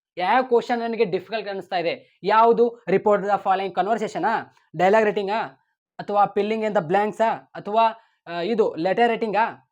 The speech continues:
ಯಾವುದು ನಿಮ್ಗೆ ಕ್ವಶನ್ ಡಿಫಿಕಲ್ಟ್ ಆಗ್ತಾ ಇದೆಯೇ, ಅದು ನೀವು ಮೊದಲು ಏನಿದಿಲ್ಲ ನೋಡ್ಕೊಳ್ಳಿ. ಯಾವುದು ಡಿಫಿಕಲ್ಟ್ ಆಗ್ತಾ ಇದೆಯಲ್ಲ, ಕೆಳಗಡೆ ಕಾಮೆಂಟ್ ಬಾಕ್ಸ್‌ನಲ್ಲಿ ನಾನು ಈ ಎಲ್ಲ ಏನ್ ಹೇಳ್ತಾ ಇದ್ದೀನಲ್ಲ ಇವಾಗ,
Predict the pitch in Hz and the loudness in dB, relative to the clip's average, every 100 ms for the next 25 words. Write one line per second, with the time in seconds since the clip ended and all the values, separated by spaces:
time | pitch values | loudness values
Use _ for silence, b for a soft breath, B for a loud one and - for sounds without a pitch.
0 | - 170 185 233 254 254 240 247 254 214 | -14 -6 0 0 0 -2 0 -2 -2 -2
1 | 214 208 262 254 196 208 - 233 233 220 | -2 -2 -6 -6 -4 -8 -6 -4 -2 -4
2 | 214 - 214 185 214 208 - _ _ _ | -6 -4 -4 -2 -2 -2 -6 _ _ _
3 | _ - 165 220 233 233 220 226 190 175 | _ -10 0 2 2 -2 -4 -6 -6 -8
4 | 208 202 196 190 208 262 269 _ - 165 | -8 -8 -8 -8 -4 -4 -4 _ -10 -8
5 | 160 175 135 127 _ _ _ _ _ 180 | -4 -4 -4 -10 _ _ _ _ _ -4
6 | 208 233 269 269 277 240 233 262 254 240 | 2 4 4 4 2 -2 -2 -4 0 0
7 | 233 254 269 262 - 214 233 240 240 208 | 0 0 0 -2 -2 0 2 0 0 -2
8 | 233 254 196 233 233 - 226 226 214 220 | -2 -4 0 0 0 -8 -6 -6 -4 -4
9 | 269 262 208 214 185 196 220 247 269 262 | -4 -6 -10 -8 -6 -6 0 0 0 -2
10 | 196 226 208 220 240 262 277 294 277 269 | -4 -6 -6 -6 -6 -4 -4 -2 0 0